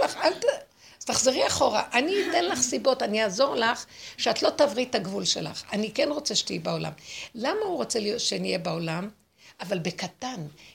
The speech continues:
כי הוא רוצה להתגלות בעולם. הוא רוצה פה ב-, בית מקדש, אבל בקטן, עם גבולות. בית מקדש. הוא לא בית מקדש, כל אחד יבוא ויעשה מה שרוצה. יש גבולות, יש כללים, יש גדרים,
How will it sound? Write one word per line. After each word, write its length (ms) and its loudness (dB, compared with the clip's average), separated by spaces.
כי 120 -4
הוא 100 -2
רוצה 240 2
להתגלות 600 2
בעולם. 560 -2
הוא 100 2
רוצה 260 4
פה 80 6
ב-, 400 2
בית 160 6
מקדש, 460 4
אבל 220 2
בקטן, 640 -2
עם 100 -4
גבולות. 560 0
בית 320 -6
מקדש. 500 -8
הוא 220 -8
לא 140 2
בית 180 2
מקדש, 500 2
כל 160 0
אחד 160 -2
יבוא 160 0
ויעשה 220 -2
מה 80 -4
שרוצה. 260 -4
יש 100 -2
גבולות, 520 -6
יש 140 -2
כללים, 420 -6
יש 160 0
גדרים, 580 -2